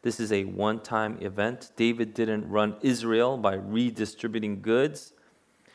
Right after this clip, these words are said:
And thirdly, it's not communism because communism is theft and theft is evil.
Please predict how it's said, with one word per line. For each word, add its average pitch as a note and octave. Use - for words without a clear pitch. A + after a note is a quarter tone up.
And A#2+
thirdly, E3+
it's C#3
not C#3+
communism D3
because C3
communism A#2+
is G#2
theft G#2+
and G2
theft -
is G2
evil. F#2+